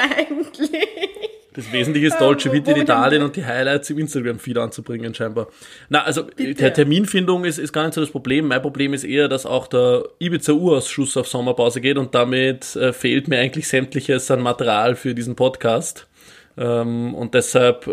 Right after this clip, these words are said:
Speaker 2: starten wir lieber wieder, wann der auch losgeht, glaub ich. Das ist das
Speaker 1: Ich
Speaker 2: Vernünftigste.
Speaker 1: glaub halt, ich glaub, auch in Österreich wird's uns auch im Sommer nicht fad, aber es ist wahrscheinlich besser, wenn wir die Leute so ein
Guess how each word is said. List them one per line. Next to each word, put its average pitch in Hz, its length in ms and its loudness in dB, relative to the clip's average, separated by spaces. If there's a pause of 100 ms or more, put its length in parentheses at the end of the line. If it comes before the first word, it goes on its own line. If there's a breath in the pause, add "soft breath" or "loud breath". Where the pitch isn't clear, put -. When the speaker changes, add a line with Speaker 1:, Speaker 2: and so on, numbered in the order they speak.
Speaker 2:
starten 117 340 2
wir 127 40 2
lieber 123 220 2
wieder, 123 180 2
wann 120 140 2
der 107 160 0
auch 113 40 2
losgeht, 110 400 -4
glaub 110 180 -4
ich. 107 120 -10
Das 110 120 -12
ist - 80 -14
das - 40 -14
Speaker 1:
Ich - 40 -20
Speaker 2:
Vernünftigste. - 540 -4
Speaker 1:
glaub 185 260 0
halt, 262 360 0
ich 240 160 -8
glaub, 208 240 2
auch 226 140 0
in 254 120 0
Österreich 233 340 0
wird's 247 160 -2
uns 247 100 0
auch 233 100 -4
im 220 80 -2
Sommer 226 300 0
nicht 190 180 -8
fad, 196 300 2
aber 220 180 2
es 226 100 -2
ist 240 120 -4
wahrscheinlich 240 320 -4
besser, - 240 -2
wenn 233 100 0
wir 240 80 -2
die 233 100 -2
Leute 208 260 -4
so 262 100 -2
ein 262 80 -4